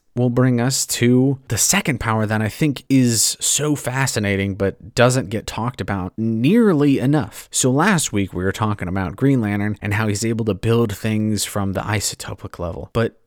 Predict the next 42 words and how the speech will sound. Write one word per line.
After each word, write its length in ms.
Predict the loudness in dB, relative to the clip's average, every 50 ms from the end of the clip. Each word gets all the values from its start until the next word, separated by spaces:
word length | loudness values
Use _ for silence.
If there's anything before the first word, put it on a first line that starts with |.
| _ _ _ _ _ -8
what 320 | -6 -2 0 0 2 2
if 200 | 0 -2 -2 0
we 140 | 2 2 2
went 240 | 2 2 0 -2 -4
further? 540 | -8 -6 -4 -2 -2 -2 -4 -6 -12 -16 -18 _ _
What 380 | -8 -2 0 0 0 0 -2 -4
if 440 | -6 -8 -8 -8 -10 -14 -18 -18 -20 _ _ _
you 180 | -10 -8 -8
could 220 | -2 -2 -2 0 2
go 420 | 2 2 2 2 2 0 -2 -4 -8 _ _ _ _ _ -14
further, 480 | -14 -4 0 2 2 2 2 2 0
and 180 | -2 0 0 -2
instead 280 | -2 -2 -2 -4 -4
of 80 | -4 -4
just 240 | -4 -4 -4 -2 -2
the 80 | -2
bonds, 680 | -2 0 -2 -2 -2 -2 -2 -4 -4 -6 -8 -10 -12 -12 -8
you 160 | -6 -6 -6
could 240 | -4 -6 -10 -10 -8
control 720 | -10 -10 -8 -8 -8 -4 0 0 2 2 2 2 2 0
the 140 | 0 -2 0
subatomic 720 | 0 0 0 0 -2 -2 -4 -4 -4 -6 -6 -6 -6 -8 -10 _
particles 720 | -12 -6 -2 -2 -2 -2 -2 -6 -8 -10 -8 -8 -10 -8 -6
to 100 | -4 -6
do 280 | -4 -2 -2 -2 -2 -2
things? 460 | -4 -10 -12 -10 -10 -10 -12 -8 -6
That's 260 | -4 -2 0 0 0 2
what 160 | 2 2 2
Icon 540 | 2 0 0 0 0 -2 -2 0 0 -2 -2
can 200 | -4 -4 -4 -2
do. 320 | 0 0 0 -2 -4 -8 _ -6
And 140 | -2 -2
so 300 | 2 2 4 4 2 2
here 160 | 2 4 4 4
we 100 | 4 2
go. 180 | 0 -2 -4
Quick 280 | -4 0 0 0 0 0
quantum 340 | 0 0 2 2 2 2 2
with 140 | 2 0
Steven. 360 | -2 -2 -4 -4 -4 -6 -8 -10 _ _ _ _ -20 -20 -20 -20 -20 _ _ -20 -20 -20 -12
Quick, 160 | -10 -10 -10 -10 -18 _ _ _ -20 _
quick 160 | -12 -12 -12